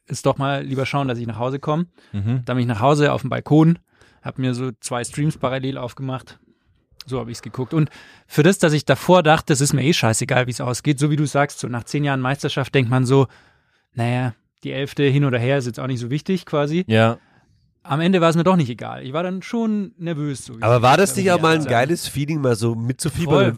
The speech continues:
Speaker 3: und, und wirklich so, so auf Messerschneide zu stehen?
Speaker 1: Voll, das ist was, das will man ja eigentlich so. Es war wirklich
Speaker 2: Ja.
Speaker 1: das Spannendste seit zweitausendeins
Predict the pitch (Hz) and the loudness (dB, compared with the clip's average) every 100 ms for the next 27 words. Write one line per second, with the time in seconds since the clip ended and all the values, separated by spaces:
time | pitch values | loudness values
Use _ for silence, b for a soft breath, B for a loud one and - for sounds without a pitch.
0 | - 123 107 120 151 - 147 - 147 139 | -6 -8 0 2 2 0 -6 -2 0 2
1 | 143 b b b b _ _ _ _ 131 | 0 b b b b _ _ _ _ -4
2 | 113 - 127 131 127 110 110 120 - 113 | -4 0 0 2 0 0 0 -2 -6 -4
3 | 139 139 180 135 127 170 147 143 - - | 0 2 2 0 -4 -2 -4 -6 -8 -10
4 | 139 135 151 190 160 127 117 123 123 120 | -14 -12 -10 -6 -4 -4 -8 -12 -16 -20
5 | 120 - 123 120 - 139 170 127 147 165 | -20 -20 -20 -16 -4 -2 0 2 4 4
6 | 175 180 175 190 160 160 147 151 - 151 | 6 6 4 2 0 0 0 0 -4 -4
7 | 156 139 135 123 202 - | -2 -4 -4 -8 -8 -12